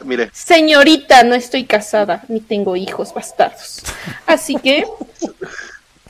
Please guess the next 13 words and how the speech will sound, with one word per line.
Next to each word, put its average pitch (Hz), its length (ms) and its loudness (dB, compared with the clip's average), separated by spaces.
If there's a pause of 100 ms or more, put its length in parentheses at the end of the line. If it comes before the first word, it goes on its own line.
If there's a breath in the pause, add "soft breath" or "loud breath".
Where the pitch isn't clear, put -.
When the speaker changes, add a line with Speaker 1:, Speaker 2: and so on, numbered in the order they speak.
(460)
Speaker 2:
podemos 392 300 8 (280)
adelantar 294 560 6
la 311 160 4
junta 571 380 4
si - 140 0
quiere 262 200 2
salvar 220 320 2
a 208 100 0
su - 100 -6
hija. 226 320 0
Y 349 120 2
si 370 160 0
no, 403 120 6